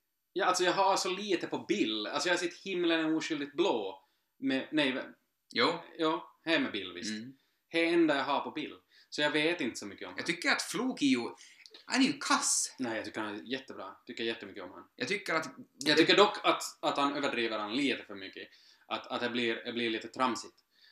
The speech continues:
Speaker 1: Att, eh, det blir för mycket sån här, vet du, joker-kille av han.
Speaker 2: Mm,
Speaker 1: Så.
Speaker 2: jag, och jag tycker att Bill, han, ja,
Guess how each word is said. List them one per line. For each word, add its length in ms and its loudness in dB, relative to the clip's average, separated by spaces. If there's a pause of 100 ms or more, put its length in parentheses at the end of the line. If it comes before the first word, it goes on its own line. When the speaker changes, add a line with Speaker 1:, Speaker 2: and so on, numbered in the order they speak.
(200)
Speaker 1:
Att, 280 -10
eh, 60 -20 (1300)
det 60 -10
blir 180 -2
för 100 -6
mycket 300 -2
sån 140 -6
här, 120 -4
vet 180 -6
du, 160 -8 (400)
joker-kille 1500 -12
av 80 -14
han. 120 -18 (1400)
Speaker 2:
Mm, 140 0
Speaker 1:
Så. 80 -4
Speaker 2:
jag, 160 4 (300)
och 120 2
jag 180 2
tycker 280 -4 (280)
att 180 2 (160)
Bill, 440 2 (140)
han, 240 -4 (540)
ja, 420 -2